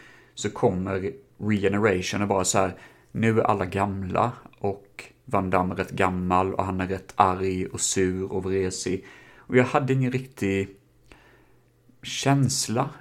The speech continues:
för honom som karaktär i den här filmen. Jag kände att, ja, men han, det görs ingenting här som är särskilt spännande för mig.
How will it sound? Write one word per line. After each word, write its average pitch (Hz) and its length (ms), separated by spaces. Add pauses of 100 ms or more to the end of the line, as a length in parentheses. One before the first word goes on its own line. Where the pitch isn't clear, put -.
(220)
för - 180
honom 107 300
som 95 180
karaktär 113 760 (600)
i 104 140
den 95 100
här 85 80
filmen. - 340
Jag 117 220
kände 113 240
att, - 140
ja, 113 160
men 123 200
han, 120 640
det 123 140
görs 131 540
ingenting 95 560
här - 340 (840)
som 107 240
är 104 80
särskilt 104 460
spännande 131 720
för 139 140
mig. 92 300